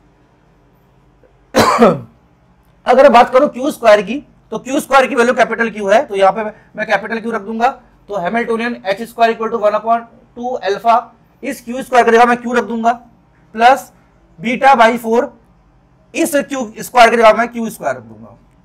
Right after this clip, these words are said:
Q square, because जब मैं इसका square करूंगा तो फ़ोर बन जाएगा, यहाँ पे square आ जाएगा, तो Q की power four equal to Q square बन जाएगा। अब रही पी स्क्वायर की बात, तो पी स्क्वायर की value मैं यहाँ से ले लेता हूँ, तो पी स्क्वायर की हो जाएगी, अगर आप P का square को तो फ़ोर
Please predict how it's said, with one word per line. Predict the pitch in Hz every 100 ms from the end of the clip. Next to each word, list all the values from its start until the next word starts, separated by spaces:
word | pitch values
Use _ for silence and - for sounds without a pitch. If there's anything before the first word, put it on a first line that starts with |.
| _
Q | 175 147
square, | - 135
because | 190 208 226 240 - _ -
जब | 175 226
मैं | 240
इसका | 247 247
square | 247 233 240
करूंगा | 233
तो | 247
फ़ोर | 262 226 233
बन | 240
जाएगा, | 254
यहाँ | 254 247
पे | 233
square | - 175
आ | 151
जाएगा, | 147 156
तो | 214 247
Q | 247
की | 233
power | 226 226
four | 233 226
equal | 226 233
to | 233
Q | 220
square | 196 185
बन | 151 151
जाएगा। | 143 143 - _ _
अब | 220
रही | 254 277
पी | - 277
स्क्वायर | - 262 247
की |
बात, | 254 269 - _
तो | 247
पी | 240 269
स्क्वायर | - 247
की | 240
value | 233 220
मैं | 220
यहाँ | 240 175
से | 156
ले |
लेता | 131 123
हूँ, | 127 131 _ _ _ -
तो |
पी | 208 247
स्क्वायर | - 254
की | 247
हो | 247
जाएगी, | 233 226 262
अगर | 196 220
आप | 233
P | 233
का | 254
square | 254 247
को | 233
तो | 277
फ़ोर | - 220 240